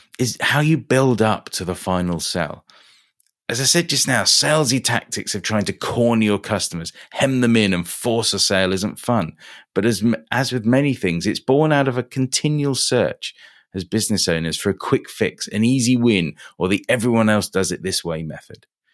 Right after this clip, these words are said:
In this particular instance, as we rely on emotional cornering to do the hard work,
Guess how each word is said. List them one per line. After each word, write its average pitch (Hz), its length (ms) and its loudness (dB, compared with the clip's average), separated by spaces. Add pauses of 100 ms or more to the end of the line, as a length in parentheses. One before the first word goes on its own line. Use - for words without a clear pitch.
(680)
In 123 180 -2
this 165 140 4
particular 139 680 0
instance, - 580 -12 (260)
as 113 160 -2
we 123 100 2
rely 120 420 4
on 127 140 4
emotional 110 720 2
cornering 110 640 0
to 95 120 -6
do 92 160 -2
the 87 100 -2
hard 120 300 -4
work, 69 300 -8